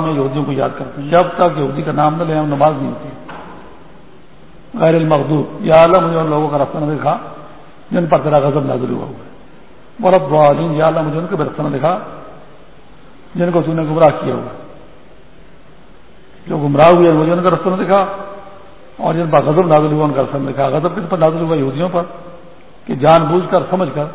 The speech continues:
نہیں اختیار کر، اور گمراہ کون ہے؟ عیسائی ہیں۔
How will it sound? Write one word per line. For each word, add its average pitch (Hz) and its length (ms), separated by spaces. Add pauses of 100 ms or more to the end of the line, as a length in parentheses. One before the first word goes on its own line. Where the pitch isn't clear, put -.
(160)
نہیں 139 140
اختیار - 320
کر، - 80 (1500)
اور 151 200 (1600)
گمراہ 156 300 (100)
کون 170 140
ہے؟ 156 120
عیسائی 127 300
ہیں۔ 123 180